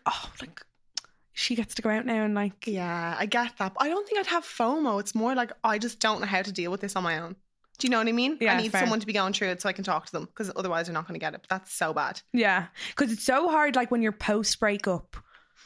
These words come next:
Speaker 1: When you're going through a breakup, it's, like, the worst fucking feeling in the world.
Speaker 2: It's like you're mourning a person. Like, I, when my first breakup, I thought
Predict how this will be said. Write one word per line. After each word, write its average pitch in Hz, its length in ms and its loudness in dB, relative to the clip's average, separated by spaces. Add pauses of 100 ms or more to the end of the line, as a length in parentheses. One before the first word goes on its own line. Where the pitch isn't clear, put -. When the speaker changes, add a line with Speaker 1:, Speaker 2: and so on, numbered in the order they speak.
(540)
Speaker 1:
When 254 160 4
you're 339 120 4
going 277 240 4
through 254 140 4
a - 20 0
breakup, 214 400 0
it's, 190 100 0
like, 196 220 -2 (100)
the 202 80 2
worst 180 400 0
fucking 196 280 -2
feeling 190 280 -2
in 190 240 0
the 185 80 2
world. 175 400 2
Speaker 2:
It's - 200 -2
like 254 380 -2 (440)
you're 240 200 0
mourning 190 480 0
a 165 60 -6
person. 165 420 -8
Like, 160 300 -14
I, 190 160 0 (240)
when 220 180 -6
my 208 180 0
first 202 420 -4
breakup, 180 320 -6
I 160 80 -2
thought 170 340 -4